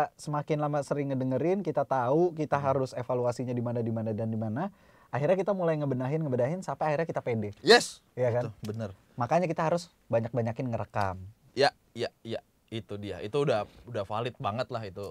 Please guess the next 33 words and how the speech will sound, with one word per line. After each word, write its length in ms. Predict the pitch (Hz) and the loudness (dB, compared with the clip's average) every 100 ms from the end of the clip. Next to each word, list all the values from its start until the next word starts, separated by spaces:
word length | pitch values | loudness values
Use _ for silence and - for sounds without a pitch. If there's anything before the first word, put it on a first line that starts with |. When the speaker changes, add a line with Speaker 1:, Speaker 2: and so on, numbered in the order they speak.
| - | -10
Speaker 2:
Ya, 240 | 95 98 | -6 -6
gue 140 | 98 127 | -4 -4
juga 160 | 110 107 | -2 -4
sering 220 | 123 113 | -4 -6
sharing 240 | 110 104 | -6 -8
kayak 160 | 101 104 | -6 -4
gitu 140 | 120 131 | -2 -2
loh 140 | 107 | -4
ke 80 | 101 | -4
Speaker 1:
Hmm. 80 | 151 | 0
Speaker 2:
teman-teman. 380 | 135 117 98 92 - - - - | 0 0 -2 -12 -18 -20 -16 2
Oke, 240 | 196 190 | 4 6
terakhir 280 | 151 165 175 | 2 0 2
buat 160 | 160 | 2
teman-teman 360 | 127 135 131 127 123 | 0 -4 -6 -6 -6
yang 100 | 123 | -4
nonton 320 | 123 123 143 | -2 2 2
nih, 120 | 131 | 0
Hil. 180 | 120 95 - - - | -6 -8 -12 -20 -20
Gimana 260 | - 117 117 | -8 -4 -2
caranya 260 | 120 107 117 | -2 -2 -2
bisa 220 | 127 113 | -4 -10
bersuara 760 | 107 113 104 - 107 104 104 107 | -10 -8 -10 -10 -8 -8 -6 -10
seperti 420 | 98 110 107 101 | -10 -12 -14 -12
Sahil 320 | 92 92 98 92 | -14 -12 -10 -10
Mulahela? 600 | 95 87 82 82 73 73 _ _ | -10 -10 -10 -12 -14 -18 _ _
Bersuara 500 | 107 101 104 98 104 | -12 -10 -8 -6 -6
tuh 220 | 104 131 117 | -6 -6 -6
bukan 380 | 113 92 98 101 | -8 -8 -8 -8
cuman 300 | 107 95 95 | -10 -12 -10
teknik 400 | 90 90 104 - | -12 -10 -12 -10
ya, 120 | 85 | -12
tapi 340 | 87 87 107 | -12 -12 -14